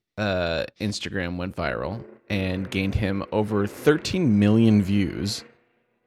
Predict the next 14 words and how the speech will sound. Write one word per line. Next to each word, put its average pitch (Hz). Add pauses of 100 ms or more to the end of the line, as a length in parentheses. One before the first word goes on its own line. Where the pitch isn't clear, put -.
(840)
with 110
over 110
fifty -
thousand 110
comments, 82 (460)
and 101
the 98
nickname 113
Salt 95
Bae 90
went 85
viral 78
with 65
it. -